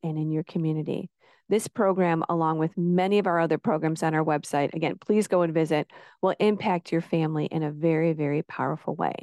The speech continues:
From parental rights to public policy, from the kitchen table to Congress,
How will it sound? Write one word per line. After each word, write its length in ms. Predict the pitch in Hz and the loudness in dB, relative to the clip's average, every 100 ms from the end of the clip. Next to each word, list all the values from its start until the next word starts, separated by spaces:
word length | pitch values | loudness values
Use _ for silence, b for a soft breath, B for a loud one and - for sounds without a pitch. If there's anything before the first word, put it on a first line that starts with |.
| - b b b b | -18 b b b b
From 140 | 196 180 | -4 0
parental 460 | 196 190 202 214 | 0 0 0 0
rights 300 | 190 196 196 | 2 0 -2
to 80 | - | -4
public 320 | 220 180 180 | -2 -2 -2
policy, 580 | - 175 185 190 - 185 | -2 0 2 0 2 2
from 140 | 180 | 0
the 100 | 170 | -4
kitchen 340 | - 262 247 240 | -2 -2 0 0
table 300 | 240 220 208 | 2 0 2
to 80 | 202 | -2
Congress, 720 | - 196 190 170 - - | 0 0 2 0 -2 -6